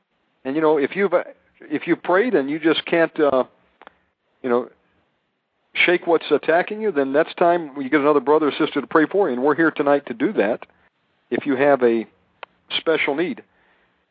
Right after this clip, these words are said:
Um, I have another request. Uh, I, I took a call today from, um, a good brother named Peter in Sweden, and, uh, he is asking the Lord to open a door,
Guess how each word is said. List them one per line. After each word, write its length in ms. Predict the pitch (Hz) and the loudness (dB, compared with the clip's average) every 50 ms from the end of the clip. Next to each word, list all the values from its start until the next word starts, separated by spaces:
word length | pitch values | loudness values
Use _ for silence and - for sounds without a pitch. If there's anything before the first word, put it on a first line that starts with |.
| _ _ _ - | _ _ _ -2
Um, 360 | 139 139 139 139 139 135 131 | 0 2 2 2 2 0 -2
I 120 | - 139 175 | 0 0 0
have 120 | 220 196 | 2 2
another 220 | 170 151 151 147 | 2 2 2 2
request. 540 | 131 127 - - - 143 147 185 202 - - - | 2 2 0 0 0 0 2 2 0 -2 -4 -2
Uh, 220 | - 120 123 127 123 | 0 2 2 2 2
I, 140 | 127 135 135 135 _ _ - | 2 0 -2 -4 _ _ -8
I 100 | - 139 | -8 -4
took 180 | - - 160 - | -2 -2 -2 -2
a 60 | 143 | -2
call 240 | - - 156 151 147 | -2 0 2 2 2
today 320 | 143 135 135 147 170 180 - | 2 2 2 2 2 0 -2
from, 200 | 147 131 120 120 | -4 -2 0 2
um, 400 | 117 113 110 110 107 110 113 - _ _ _ _ _ _ _ _ _ _ _ - | 2 4 4 2 0 -2 -6 -18 _ _ _ _ _ _ _ _ _ _ _ -2
a 60 | - | -2
good 100 | 143 127 | -2 2
brother 240 | 131 143 151 147 135 | 2 2 2 2 2
named 280 | 127 123 123 117 113 107 _ _ _ _ - | 2 2 0 0 -4 -8 _ _ _ _ -6
Peter 300 | - 143 165 214 269 254 _ _ _ _ _ _ _ _ _ _ - - _ _ _ _ _ _ _ _ _ _ _ - | -2 -2 0 0 -2 -4 _ _ _ _ _ _ _ _ _ _ -20 -20 _ _ _ _ _ _ _ _ _ _ _ -2
in 220 | 131 135 131 123 - - | 0 0 0 0 -2 -2
Sweden, 360 | 135 143 165 214 302 277 254 - _ _ _ _ _ _ _ _ | 0 2 0 2 0 -4 -6 -8 _ _ _ _ _ _ _ _
and, 340 | - 135 135 135 135 135 127 | -2 0 2 2 2 0 2
uh, 240 | 127 127 123 120 120 120 - | 2 4 4 4 2 0 -4
he 220 | - 156 190 196 | -6 -4 0 0
is 140 | 170 147 131 - | 0 0 0 -2
asking 500 | 131 151 156 156 - - - 151 143 139 | -2 0 0 0 -2 -4 -10 -8 -6 -6
the 60 | 131 | -4
Lord 320 | 135 139 147 147 147 139 - | 0 2 2 2 2 2 0
to 60 | 135 | -2
open 220 | 127 143 - 139 131 | -2 0 0 0 -2
a 60 | 127 | 0
door, 260 | 135 156 202 247 | 0 0 0 -2